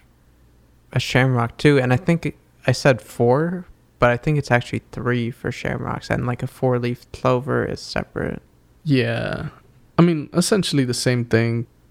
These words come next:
Speaker 1: I looked up some of the meaning of behind it. It's basically supposed to symbolize the rebirth of spring, and it basically came to represent, like, Irish pride, nationalism, whatever.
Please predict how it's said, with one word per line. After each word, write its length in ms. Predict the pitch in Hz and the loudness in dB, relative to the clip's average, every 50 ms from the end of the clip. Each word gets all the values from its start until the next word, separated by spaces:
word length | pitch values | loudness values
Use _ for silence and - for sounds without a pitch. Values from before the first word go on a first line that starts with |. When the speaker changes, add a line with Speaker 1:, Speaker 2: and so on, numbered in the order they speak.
| - | 2
Speaker 1:
I 60 | 127 | 4
looked 240 | 120 120 123 - - | 4 4 2 2 2
up 120 | 127 113 - | 2 2 2
some 220 | - - 123 123 | 2 2 4 4
of 60 | 120 | 4
the 340 | 117 120 120 113 113 117 110 - _ _ - | 4 4 2 2 0 -2 -6 -8 _ _ -2
meaning 360 | - 139 139 139 139 135 131 131 | 4 4 4 6 4 2 0 2
of 180 | 127 123 120 - | 0 0 0 2
behind 340 | 123 123 123 123 127 123 | 2 2 4 4 4 4
it. 140 | 127 123 117 | 2 2 0
It's 140 | 120 - - | -2 -6 0
basically 520 | - 131 123 - - 131 - - 123 120 | 2 2 2 2 -2 -4 -2 0 0 0
supposed 420 | 117 - - - - 127 123 - - | 0 -2 -4 0 2 2 2 2 -2
to 60 | - | -4
symbolize 840 | 120 - - - 127 123 120 123 123 123 120 120 117 117 120 - - - _ _ _ _ _ _ _ | -2 -2 2 2 2 4 4 4 2 2 2 2 0 -2 -4 -8 -12 -18 _ _ _ _ _ _ _
the 100 | - 131 | -4 -2
rebirth 600 | 117 120 120 120 120 - - 123 120 127 135 - - | 2 4 4 4 4 2 2 2 2 2 0 -2 -2
of 160 | - 123 113 - | -2 -2 0 0
spring, 800 | - - - - - - 127 135 - - 127 147 160 160 156 - _ _ _ _ _ _ _ - | -6 -8 -8 -8 -6 -6 -4 -4 -4 -4 -2 -2 -2 -4 -4 -8 _ _ _ _ _ _ _ 0
and 560 | 120 120 113 110 110 110 113 117 120 127 151 185 _ _ _ _ _ _ - | 2 2 2 2 0 -2 -2 -4 -4 -6 -10 -14 _ _ _ _ _ _ 0
it 140 | - 120 - | 0 2 4
basically 500 | 127 127 123 - - - - 123 120 117 | 4 2 2 -2 -8 -4 0 0 0 0
came 340 | - - - 123 120 120 | -2 0 0 2 2 2
to 160 | 120 - - 113 | 0 0 -2 -2
represent, 720 | 117 - - 123 - - - - - - 123 123 - - | 0 0 0 0 0 -2 -6 -4 -2 -4 -4 -4 -6 -6
like, 240 | - - 127 - - - | -6 -6 -8 -8 -4 0
Irish 680 | - 127 123 120 123 123 123 127 - - - - - - _ _ _ _ _ _ - | 2 2 2 2 2 0 0 -2 -4 -10 -14 -14 -16 -20 _ _ _ _ _ _ -6
pride, 500 | - - 123 117 120 117 120 117 123 - | 2 4 6 6 6 2 0 -2 -2 -4
nationalism, 880 | 123 120 117 120 - - - 123 120 120 120 - - 123 123 123 123 | -2 -2 -2 -2 -4 -4 -4 -2 -2 -2 -2 -2 -2 -4 -4 -2 -2
whatever. 500 | 120 120 123 123 120 123 123 120 120 123 | -2 0 0 2 2 2 0 0 -2 -4